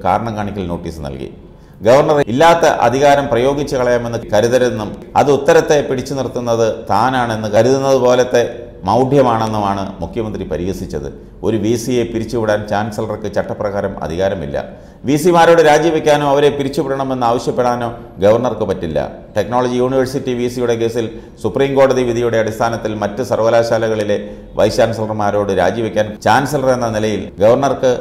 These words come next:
ഒരിക്കലും ആവശ്യപ്പെടാനാകില്ല. കാരണം കോടതിയുടെ ഉത്തരവ് ആ വി സിക്ക് മാത്രമേ ബാധകമാവുകയുള്ളൂ. അത് മറ്റാർക്കും ബാധകമല്ല. അത് സാമാന്യ നിയമബോധമുള്ള ആർക്കും മനസ്സിലാകും. ആ വി സിക്കെതിരെയായിരുന്നു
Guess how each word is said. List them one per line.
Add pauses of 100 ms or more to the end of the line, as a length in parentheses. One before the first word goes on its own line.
(240)
ഒരിക്കലും
ആവശ്യപ്പെടാനാകില്ല. (300)
കാരണം (380)
കോടതിയുടെ
ഉത്തരവ് (260)
ആ
വി
സിക്ക്
മാത്രമേ
ബാധകമാവുകയുള്ളൂ. (400)
അത്
മറ്റാർക്കും
ബാധകമല്ല. (260)
അത് (100)
സാമാന്യ (460)
നിയമബോധമുള്ള (360)
ആർക്കും
മനസ്സിലാകും. (220)
ആ (100)
വി
സിക്കെതിരെയായിരുന്നു